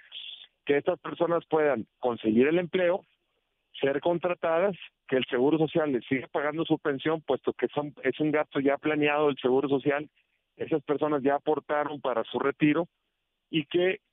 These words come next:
para que se pueda compensar al Seguro Social, estas personas puedan aportar, eh, como lo hace cualquier trabajador al, al darse alta en una empresa, volver a aportar para el fondo de pensiones. Entonces, este trabajador podrá tener su ingreso,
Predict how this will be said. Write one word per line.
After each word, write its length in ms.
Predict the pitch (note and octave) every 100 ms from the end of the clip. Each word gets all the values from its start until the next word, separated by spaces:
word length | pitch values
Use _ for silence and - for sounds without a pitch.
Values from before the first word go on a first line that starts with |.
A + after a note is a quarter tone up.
| _ -
para 240 | C#3+ C#3
que 140 | -
se 120 | C#3 C3
pueda 240 | D#3+ E3+
compensar 580 | - E3+ F#3 E3+ E3+ E3+
al 100 | F3
Seguro 320 | F3 F3 F3
Social, 380 | E3 E3 E3 F3
estas 260 | A#2+ - C#3
personas 460 | C#3+ C3+ C#3+ D3+ -
puedan 320 | C#3+ D3 D3+
aportar, 680 | B2 - A#2+ B2+ - D#3 C3+ - _ _ _ _ _ _ _ _ _ _ _ _ -
eh, 380 | B2+ B2 B2 A2+
como 220 | B2+ C3+
lo 80 | C#3+
hace 160 | -
cualquier 380 | E3+ C#3+ D#3+ D3+
trabajador 640 | E3 D#3+ D#3+ D#3 D#3+ E3
al, 140 | C#3+ C3+
al 160 | C3+ C3
darse 280 | D3+ C#3+ D#3+
alta 220 | D3 D#3+
en 60 |
una 140 | D#3 D#3+
empresa, 520 | - D#3+ D#3 F3+ F3 _ C3
volver 360 | C3+ C3+ C#3+
a 20 |
aportar 500 | - C#3+ C3+ - C#3+ -
para 160 | D3+ C#3
el 100 | B2+
fondo 300 | C3+ C#3 D3
de 80 |
pensiones. 560 | - E3 D#3 A#3 B3 F3 - _ _ _ _ _ _
Entonces, 320 | - D3 D#3 C#3
este 240 | D#3 F#3
trabajador 640 | G3 F#3 F3 F3+ F#3 F3
podrá 260 | - C3+ C#3+
tener 320 | C#3 C#3+ C3
su 140 | -
ingreso, 580 | C#3 C#3+ F3 F#3 G#3 A3+